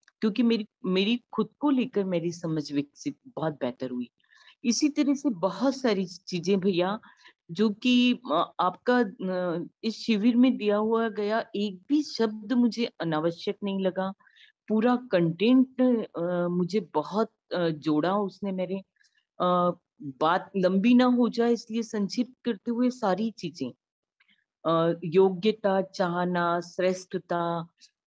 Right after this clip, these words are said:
अ, सुख, दुख, समृद्धि, इन सब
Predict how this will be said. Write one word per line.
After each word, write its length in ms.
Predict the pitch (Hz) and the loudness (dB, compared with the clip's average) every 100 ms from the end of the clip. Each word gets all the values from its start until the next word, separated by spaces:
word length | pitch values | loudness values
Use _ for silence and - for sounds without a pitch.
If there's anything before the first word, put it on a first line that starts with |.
| _ - | _ -2
अ, 180 | 165 170 | 0 0
सुख, 600 | 170 - 233 240 - - - | -2 -2 2 2 -2 -12 -12
दुख, 540 | 160 190 214 - - 180 | -6 0 0 -2 -12 -14
समृद्धि, 920 | - 202 190 185 196 165 220 220 202 - _ _ _ | -4 0 2 2 2 2 2 2 0 -6 _ _ _
इन 160 | 254 262 | 4 4
सब 200 | 269 | 4